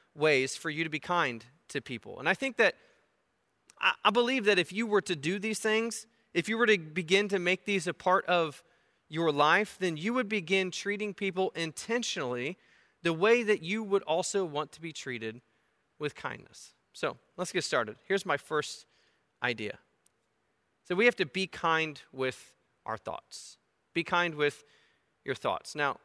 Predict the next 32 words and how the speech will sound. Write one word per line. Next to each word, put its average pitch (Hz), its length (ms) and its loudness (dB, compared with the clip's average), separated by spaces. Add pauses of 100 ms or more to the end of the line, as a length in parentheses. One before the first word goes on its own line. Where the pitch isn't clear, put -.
(120)
let's 170 220 -6
be 165 320 -8
honest 143 500 -4
for 147 160 -4
a 135 60 -2
minute. 131 340 -2
We 135 200 -6
all 175 380 2
have 139 300 0
negative 151 680 -4 (480)
thoughts - 600 0
about 127 420 0
other 120 200 -2
people. - 380 -12 (500)
This - 160 -4
is - 400 -10 (260)
so 202 380 2
hard 175 480 2
to 160 180 -4
avoid. 139 340 -2
We 147 140 -6
can 147 140 -6
be 127 100 -4
judgmental 175 880 2
and 135 80 -4
we 156 120 -4
can 147 160 -4
let 151 220 4 (300)
our 165 180 4
opinions 190 800 -2
shape 196 460 2
unkind 196 640 2